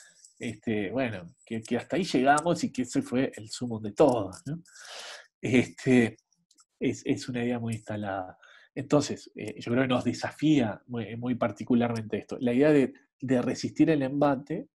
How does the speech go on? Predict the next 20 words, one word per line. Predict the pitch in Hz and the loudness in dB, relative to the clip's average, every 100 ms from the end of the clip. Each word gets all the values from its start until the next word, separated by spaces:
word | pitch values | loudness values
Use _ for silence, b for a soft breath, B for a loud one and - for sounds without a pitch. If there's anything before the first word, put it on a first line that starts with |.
| _ _ _ - | _ _ _ -6
necesariamente | 147 - 135 - 170 156 165 143 110 98 _ _ | -4 0 -2 2 4 4 2 -2 -6 -14 _ _
supone, | - - 131 113 156 135 117 - _ | -14 -6 -4 6 6 6 2 -6 _
por | - 107 | -14 -6
supuesto | - 220 214 | 2 2 4
que | 156 123 | 2 4
defender | 113 - 131 170 151 | 2 -2 2 2 2
ciertos | - 123 127 | -2 -2 -2
valores | 123 117 135 143 143 | 0 2 4 2 0
que | 120 | -8
uno | 123 113 107 | -4 -4 -6
ocupa | - 117 127 123 107 | -12 -8 0 0 0
como | - 113 107 | -4 -8 -8
centrales, | - 107 120 131 120 147 - _ B B B B - | -12 -8 0 2 4 2 -2 _ B B B B 2
pero | 135 110 | 4 6
a | 110 | 4
su | - 117 | 2 4
vez | 135 139 - - _ _ _ _ _ _ - | 6 4 2 -8 _ _ _ _ _ _ 0
producir | - 107 104 - 147 139 98 - _ - | 6 6 6 6 8 8 4 -4 _ -8
una | - 127 117 113 110 107 104 101 95 - b b b _ _ _ _ - | -2 0 0 2 2 2 2 0 -2 -10 b b b _ _ _ _ 0
perspectiva, | 113 - 120 - - 165 135 151 185 | 0 2 -4 -2 2 6 6 4 0